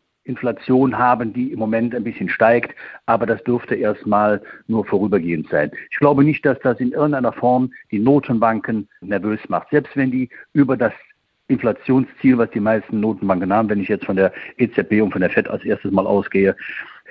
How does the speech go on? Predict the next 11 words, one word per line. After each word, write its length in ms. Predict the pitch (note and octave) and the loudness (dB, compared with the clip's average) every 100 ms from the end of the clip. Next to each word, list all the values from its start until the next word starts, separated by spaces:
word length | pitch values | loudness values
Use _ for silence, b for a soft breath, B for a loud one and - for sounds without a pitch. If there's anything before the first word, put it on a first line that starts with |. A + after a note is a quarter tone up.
| B | B
dass 160 | A#2 A2 - | 0 0 0
die 220 | A2 C#3 | -2 0
ein 180 | - A#2+ | -2 -4
Inflationsziel 840 | C3 G#2 G2+ - G#2+ G2 - G#2 F#2+ | -4 -4 -4 -2 -4 -4 -2 -2 0
von 200 | F#2+ E2+ | -2 2
zwei 280 | F2+ F#2+ | 4 4
bis 180 | F#2 F#2 | 2 -4
zweieinhalb 320 | - E2 E2 | 0 0 0
Prozent 380 | - - D#2 D#2+ | -4 -6 -6 -6
haben. 260 | - C#2+ C#2 b - | -6 -8 -10 b -2
So, 180 | E2 | -2